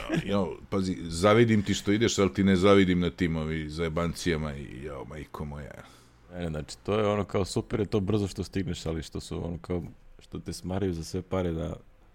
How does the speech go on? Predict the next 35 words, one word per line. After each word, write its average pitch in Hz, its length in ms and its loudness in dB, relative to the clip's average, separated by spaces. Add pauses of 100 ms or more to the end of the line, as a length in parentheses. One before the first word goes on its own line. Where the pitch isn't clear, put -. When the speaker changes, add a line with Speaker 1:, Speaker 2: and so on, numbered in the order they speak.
(100)
Speaker 2:
na 98 180 -4
tim - 160 -8
stvarima. 95 480 -4 (800)
A 107 120 -2
dobro, 117 240 2
ja 131 80 6
sam 117 200 2
rešio, 120 300 6
ono, 113 120 6
sve 131 180 2
sam 101 180 0
bliži 113 240 4
ideji 107 260 6
da, 101 140 4
ono, 104 100 4
otprilike 104 440 -2
nosi 104 260 -2
dve 98 200 0
gaće, 98 300 2
tri 98 180 2
majice 98 360 4
i 90 40 0
dve 90 220 2
čarape 95 320 4
i 90 100 8
onda 98 140 8
Speaker 1:
Pokupuj 107 200 6
Speaker 2:
sve 101 120 6
Speaker 1:
sve - 80 8
Speaker 2:
ostalo 95 220 10
Speaker 1:
ostalo, 95 180 6
Speaker 2:
kupi 76 120 0
Speaker 1:
pa 78 80 2
Speaker 2:
tamo. 110 140 8
Speaker 1:
naravno, 98 200 4